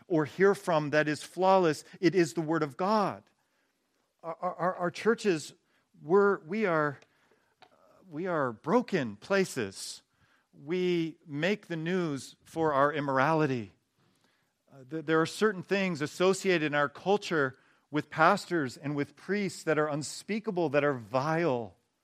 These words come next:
We don't do well to point people to the church apart from pointing them to Christ, our Savior, and to the flawlessness of His Word. The church is a collection of sinners. We are like a hospital,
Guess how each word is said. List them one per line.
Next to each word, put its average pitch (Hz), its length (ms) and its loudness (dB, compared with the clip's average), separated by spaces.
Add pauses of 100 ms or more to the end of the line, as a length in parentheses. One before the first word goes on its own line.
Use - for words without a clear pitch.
(720)
We 170 220 0
don't 185 400 6
do 175 180 -2
well 175 400 4
to 175 140 -4
point 190 400 -4
people 180 340 -6
to - 140 -10
the 135 100 -12
church 180 440 0 (200)
apart 175 440 2
from 165 280 -4
pointing 180 460 -4
them 160 200 0
to - 120 -10
Christ, 185 540 0
our 151 160 0
Savior, 175 460 -2
and 151 160 -6
to 160 80 -6
the 147 100 -6
flawlessness 180 720 0
of 151 160 -10
His 131 180 -12
Word. 151 360 -2 (340)
The 151 120 0
church 185 380 -2
is 147 120 -6
a 156 80 -4
collection 165 520 -4
of 151 200 -12
sinners. 180 500 -6 (220)
We 165 100 0
are 160 80 4
like 156 200 2
a 151 60 -2
hospital, 170 720 0